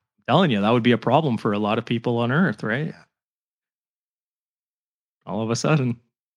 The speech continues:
Speaker 2: Yeah, man.
Speaker 1: Those humans aren't the best shit in the world anymore.
Speaker 2: Yeah.
Speaker 1: Well, maybe in the world, but not in the universe.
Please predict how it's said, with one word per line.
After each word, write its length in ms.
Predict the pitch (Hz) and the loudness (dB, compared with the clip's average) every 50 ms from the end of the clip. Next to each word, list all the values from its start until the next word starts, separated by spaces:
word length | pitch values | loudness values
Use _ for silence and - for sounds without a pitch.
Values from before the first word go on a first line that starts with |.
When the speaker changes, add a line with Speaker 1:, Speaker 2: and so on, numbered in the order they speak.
| _ _ _ _ _ _ _ _ _ | _ _ _ _ _ _ _ _ _
Speaker 2:
Yeah, 120 | 92 104 | -18 -16
man. 360 | 95 80 73 - 82 101 123 _ _ _ _ _ _ _ _ - | -16 -16 -18 -20 -20 -20 -20 _ _ _ _ _ _ _ _ -10
Speaker 1:
Those 160 | 113 107 110 | -8 -6 0
humans 380 | - 147 143 131 131 131 123 120 | 2 4 6 6 6 4 4 4
aren't 220 | 123 123 127 120 | 4 4 2 2
the 120 | 123 117 107 | 0 0 2
best 320 | 117 123 127 - - - | 2 2 0 0 -2 -4
shit 240 | - - 135 131 - | -2 0 0 0 0
in 60 | 120 | -2
the 80 | 120 113 | -2 0
world 280 | 110 135 156 156 131 123 | 2 2 2 2 2 0
anymore. 520 | 120 120 117 113 110 110 113 113 110 - _ | 0 -2 -2 -2 -2 -2 -4 -6 -8 -10 _
Speaker 2:
Yeah. 60 | _ 92 - - _ _ _ _ _ _ _ _ _ _ _ _ _ _ _ _ _ _ _ _ _ _ _ _ _ _ _ - | _ -20 -20 -20 _ _ _ _ _ _ _ _ _ _ _ _ _ _ _ _ _ _ _ _ _ _ _ _ _ _ _ -10
Speaker 1:
Well, 240 | 101 87 82 - _ | -8 -8 -8 -10 _
maybe 200 | - 143 151 175 | 2 4 6 6
in 80 | 185 170 | 6 6
the 60 | 160 156 | 6 6
world, 220 | 160 156 123 107 | 6 4 4 4
but 60 | 113 | 2
not 120 | 110 117 120 | 0 2 2
in 60 | 117 | 2
the 80 | 117 | 0
universe. 440 | 120 127 117 98 92 92 - - - | 0 0 -2 -2 -4 -8 -10 -12 -16